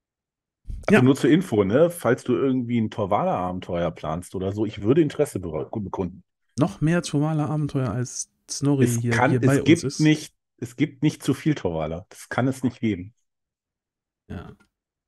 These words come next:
Speaker 2: Der Chat ist auch schon da. Hallo, W-, ähm, Valinoe, äh, macht hier direkt mal ein paar reine Segen für alle.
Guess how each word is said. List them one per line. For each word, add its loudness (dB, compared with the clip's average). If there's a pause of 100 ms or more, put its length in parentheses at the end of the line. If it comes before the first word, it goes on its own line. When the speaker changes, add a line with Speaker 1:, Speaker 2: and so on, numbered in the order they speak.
(180)
Speaker 2:
Der -4
Chat -2
ist 0
auch -2
schon 0
da. 0
Hallo, 4
W-, -4
ähm, -2 (120)
Valinoe, 0 (320)
äh, -4 (420)
macht -6
hier -4
direkt -4
mal 0
ein -6
paar -2
reine 2
Segen 2
für -6
alle. -2